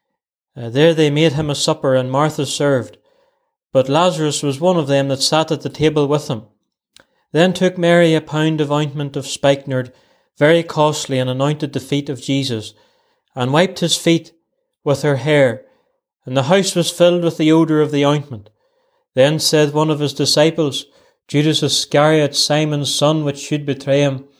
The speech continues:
Why was not this ointment sold for three hundred pence and given to the poor? This he said not that he cared for the poor, but because he was a thief and had the bag,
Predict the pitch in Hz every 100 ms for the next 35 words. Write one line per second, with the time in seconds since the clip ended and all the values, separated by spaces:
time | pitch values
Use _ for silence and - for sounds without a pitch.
0 | _ _ _ 196 208 185 156 170 170 151
1 | 156 156 143 139 139 143 151 156 147 127
2 | 120 - _ _ _ - 160 143 151 147
3 | - 165 175 165 139 135 147 147 143 139
4 | 139 151 156 147 _ _ _ _ _ _
5 | _ 156 160 147 139 151 143 139 151 147
6 | 135 127 123 147 175 180 - 117 - 120
7 | 123 156 - _ _ _ _ _ - 135
8 | 127 147 143 147 - 175 - 165 156 151
9 | 151 - 180 - 143 127 151 151 143 135
10 | 143 151 123